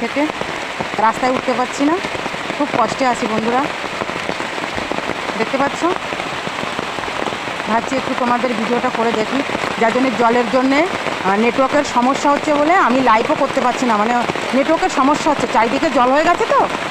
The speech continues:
তার জন্যে, আহ, লাইভ করতে পারছি না। তাই ভাবছি তোমাদের একটু জলের ইয়েটা ভিডিওটা করে একটু দে-, ছেড়ে দিই। এই দেখো বন্ধুরা বাড়ির সামনে জল, পেছনে সব জায়গা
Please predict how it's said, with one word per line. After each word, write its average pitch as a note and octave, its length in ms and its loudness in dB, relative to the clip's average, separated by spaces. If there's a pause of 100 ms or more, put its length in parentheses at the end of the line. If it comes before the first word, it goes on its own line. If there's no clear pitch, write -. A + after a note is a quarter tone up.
(160)
তার A3 140 4
জন্যে, D4+ 220 4
আহ, G3+ 540 0 (100)
লাইভ B3+ 220 4
করতে C4+ 240 0
পারছি A3 300 0
না। F3+ 80 4 (580)
তাই B3 180 4
ভাবছি A#3+ 300 2
তোমাদের B3+ 280 4
একটু D#4 120 0 (100)
জলের A#3+ 280 4 (400)
ইয়েটা B3+ 240 4 (140)
ভিডিওটা B3 400 2
করে C4 180 4
একটু D4+ 200 2
দে-, A3+ 200 2
ছেড়ে A3+ 220 2
দিই। F#3 140 2 (680)
এই A#3+ 140 2
দেখো C#4 220 2
বন্ধুরা C4 300 2 (520)
বাড়ির B3+ 440 4
সামনে B3 340 2 (180)
জল, A#3 180 4 (100)
পেছনে C4+ 300 2 (120)
সব A#3+ 160 6 (100)
জায়গা C4 160 4